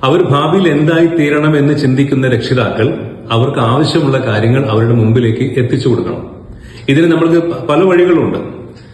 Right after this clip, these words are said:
ഹോളിസ്റ്റിക് എൻറിച്ച്മെന്റ് ക്ലബ്ബ് ഒരു പാരന്റിന് ഏറ്റവും കൂടുതൽ സഹായകരമാവും ഈ ഒരു തീരുമാനമെടുക്കാൻ വേണ്ടി കുട്ടികളെ സഹായിക്കുന്നതിന് വേണ്ടിയിട്ട്. പത്തോളം ട്രെയിനിങ് പ്രോഗ്രാമുകൾ കുട്ടികളുടെ വളർച്ചാ സമയത്ത് വേണ്ടതായിട്ടുള്ള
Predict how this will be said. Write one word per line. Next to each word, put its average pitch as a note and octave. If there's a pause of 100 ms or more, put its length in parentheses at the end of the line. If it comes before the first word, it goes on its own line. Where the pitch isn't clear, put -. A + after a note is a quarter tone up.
(340)
ഹോളിസ്റ്റിക് G3
എൻറിച്ച്മെന്റ് D#3+
ക്ലബ്ബ് A#2+ (640)
ഒരു C#3
പാരന്റിന് C3+ (220)
ഏറ്റവും C3
കൂടുതൽ C3
സഹായകരമാവും A#2+ (260)
ഈ B2
ഒരു B2
തീരുമാനമെടുക്കാൻ A#2+
വേണ്ടി G#2+
കുട്ടികളെ A2+
സഹായിക്കുന്നതിന് A2
വേണ്ടിയിട്ട്. E2+ (880)
പത്തോളം G3+
ട്രെയിനിങ് F3
പ്രോഗ്രാമുകൾ C#3+
കുട്ടികളുടെ C#3+
വളർച്ചാ C3+
സമയത്ത് C#3
വേണ്ടതായിട്ടുള്ള A2